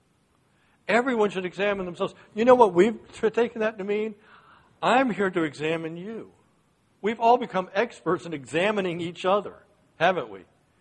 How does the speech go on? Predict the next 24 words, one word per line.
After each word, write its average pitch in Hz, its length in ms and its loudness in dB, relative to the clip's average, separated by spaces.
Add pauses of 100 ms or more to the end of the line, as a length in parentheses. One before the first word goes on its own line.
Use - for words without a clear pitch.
(160)
Don't 254 220 6
we 254 180 2
like 196 340 4
to 165 80 -18
talk 185 240 6
about 180 240 4
those 165 240 4
people? - 340 -12 (1500)
I, - 340 -12 (120)
I 277 120 4
just 202 180 -4
love 175 220 4
talking 147 180 -2
about 139 120 -4
those 131 180 -4
people 110 340 -12 (420)
'cause 190 140 -6
they're 202 120 0
always 196 520 0
wrong 165 320 2
and 143 80 -2
I'm 196 160 -2
always 156 320 -2
right. 190 400 -2